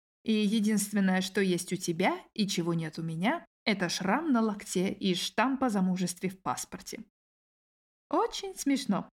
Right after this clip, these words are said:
приготовилась она ответить, но в этот момент мы услышали оклик. Кто-то позвал Рому. Обернувшись, увидели внизу лестницы девушку лет двадцати пяти. Выглядела она, словно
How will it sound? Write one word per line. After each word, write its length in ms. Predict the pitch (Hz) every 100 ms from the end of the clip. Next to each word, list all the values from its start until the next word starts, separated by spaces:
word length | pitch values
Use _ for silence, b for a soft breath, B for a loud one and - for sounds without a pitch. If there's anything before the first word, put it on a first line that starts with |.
| _
приготовилась 680 | - 240 240 254 220 214 208
она 180 | 208 196
ответить, 460 | 190 277 339 185 196
но 260 | 208 202
в 80 | 202
этот 220 | 226 233
момент 320 | 247 320 370 294
мы 180 | 294
услышали 540 | 285 277 294 - 277 262
оклик. 520 | 226 214 220 214 - _
Кто-то 380 | - 240 330 311
позвал 420 | 247 190 190 202
Рому. 420 | 180 170 175 185 - _ _ _
Обернувшись, 960 | 277 294 247 214 190 - 269 320 - -
увидели 440 | 226 220 277 320
внизу 340 | 285 254 233 294
лестницы 720 | 233 180 - 247 247 302 349 _
девушку 480 | 214 240 339 330 -
лет 180 | 269 269
двадцати 460 | 247 269 269 262 277
пяти. 420 | 294 - 147 - _ _ _ -
Выглядела 600 | 208 240 240 226 233 233
она, 200 | 226 233
словно 420 | 233 233 233